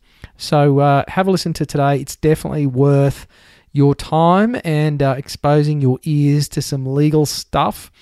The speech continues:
Uh, it can get a little confusing, but, um, basically, if you listen all the way to the end, uh, it'll make a lot more sense. I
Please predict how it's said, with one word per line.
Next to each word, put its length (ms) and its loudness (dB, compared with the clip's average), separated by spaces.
Uh, 240 -4
it 80 -12
can 180 -6
get 160 -6
a 40 -6
little 200 -6
confusing, 800 -2
but, 320 -2
um, 380 -4
basically, 420 -6
if 100 -8
you 60 -6
listen 200 -6
all 80 -4
the 80 -6
way 160 -4
to 100 -12
the 200 -10
end, 460 2
uh, 320 -2
it'll 180 -8
make 260 -6
a 40 -4
lot 300 -2
more 260 -6
sense. 680 -6
I 240 0